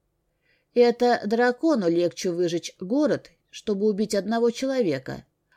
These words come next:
а Клео могла своим даром убить одного человека, чтобы спасти весь город. Такие дары ценились.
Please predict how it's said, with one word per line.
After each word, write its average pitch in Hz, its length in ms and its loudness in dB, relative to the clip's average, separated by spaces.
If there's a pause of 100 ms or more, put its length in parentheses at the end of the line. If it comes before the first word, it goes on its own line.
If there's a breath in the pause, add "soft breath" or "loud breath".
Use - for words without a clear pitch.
а 190 180 -2
Клео 247 480 2
могла 185 440 0
своим 180 460 -2
даром 247 460 -2
убить 190 340 -4
одного 160 400 -2
человека, 247 560 -2
чтобы 214 300 -4
спасти 170 500 -4
весь 165 260 -4
город. 135 440 -6 (800 soft breath)
Такие 285 420 0
дары 190 480 -2
ценились. 143 840 -6